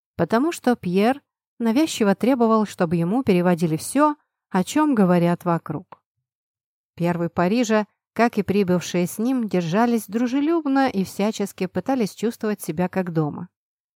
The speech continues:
Участвовали в разговорах, испробовали множественные удовольствия сельской жизни, и баню, и купание в ночном пруду, и котлеты по-киевски от Клавдии Николаевны. Затем были вино и длинные беседы.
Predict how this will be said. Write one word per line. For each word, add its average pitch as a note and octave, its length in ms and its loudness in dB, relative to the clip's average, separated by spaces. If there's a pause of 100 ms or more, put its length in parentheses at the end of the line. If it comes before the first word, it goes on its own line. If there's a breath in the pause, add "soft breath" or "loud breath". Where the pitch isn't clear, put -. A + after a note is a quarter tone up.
(360)
Участвовали F#3+ 720 0
в D#3+ 40 0
разговорах, E3+ 760 -2 (280)
испробовали G#3 640 4
множественные E3+ 800 -2
удовольствия E3 600 0
сельской E3 500 -4
жизни, G#3+ 580 -2
и - 20 -2
баню, G#3+ 540 -2
и F3+ 100 -4
купание G3+ 560 -2
в D#3+ 40 -6
ночном E3 420 -8
пруду, F#3 500 -2 (720)
и C#4+ 80 -2
котлеты C#4+ 460 0
по-киевски F#3 580 -2
от E3+ 140 -4
Клавдии F3 380 -4
Николаевны. F3 760 -4 (800)
Затем G#3+ 420 -2
были E3 220 2
вино E3 460 -2
и F#3+ 120 -4
длинные E3 520 -4
беседы. D#3 640 -8